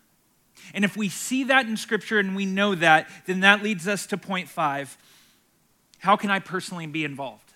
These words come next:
How can I personally get involved? If God's gonna be on the move, if we follow the nudge of a spirit that is constantly on the move,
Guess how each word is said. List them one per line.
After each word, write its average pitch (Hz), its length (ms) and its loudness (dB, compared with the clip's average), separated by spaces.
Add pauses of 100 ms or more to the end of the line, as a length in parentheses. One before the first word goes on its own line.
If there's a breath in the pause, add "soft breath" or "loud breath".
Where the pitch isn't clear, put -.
(640)
How 240 120 8
can 247 140 0
I 240 80 6
personally 208 480 0
get 180 160 2
involved? 156 340 0
If - 160 -12
God's 226 500 2 (280 loud breath)
gonna 214 180 2
be 196 180 -4
on 185 200 0
the 175 60 -6
move, 139 500 -12 (560)
if 170 180 -10
we 226 160 0
follow 247 320 2
the 208 180 -2
nudge 190 720 -2 (320 soft breath)
of 165 100 -10
a 170 60 0
spirit 208 720 0
that 175 120 0
is 170 160 -2
constantly 220 920 -4
on 196 360 -2
the 196 100 -2
move, 170 720 -6